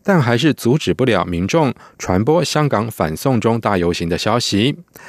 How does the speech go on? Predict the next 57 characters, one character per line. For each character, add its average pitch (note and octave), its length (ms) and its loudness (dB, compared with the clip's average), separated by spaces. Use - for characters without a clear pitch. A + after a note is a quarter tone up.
旅 F3+ 140 4
美 D#3 180 4
中 E3 180 2
国 A#2 160 0
学 A2 240 2
者 G2+ 280 0
吴 G2+ 160 0
作 D3+ 180 0
来 F2 140 2
就 G#2 120 -2
指 E2 200 -4
出， E3+ 420 0
现 A#2 180 2
在 A2 140 2
中 C#3+ 200 0
共 C3+ 200 2
担 C3 200 0
心 D3+ 200 0
有 F2 160 2
人 E2+ 120 0
传 F2+ 280 -4
播 D3+ 160 2
这 - 160 0
方 A#2 160 0
面 A2+ 120 2
的 F#2+ 80 2
信 C#3+ 240 0
息， G#2 400 0
所 C#3 220 2
以 B2+ 120 2
就 A2 140 0
把 D2+ 140 -2
它 F2+ 120 -2
封 A2 240 0
杀。 D3+ 320 0
但 A2+ 180 2
是 A#2 180 0
封 A2+ 180 0
杀 A2+ 160 0
掉 A2 160 0
以 E2+ 140 -2
后， D#3 380 0
使 - 140 -2
用 G3+ 160 4
者 A2 160 2
又 A2+ 160 2
去 A#2+ 100 -2
换 B2 240 0
一 B2 60 2
个 A#2+ 100 0
名 F#2 220 0
字， A2+ 260 2
换 B2+ 220 0
一 C#3 40 4
种 E2 200 0
方 C#3+ 200 2
式， C#3 360 0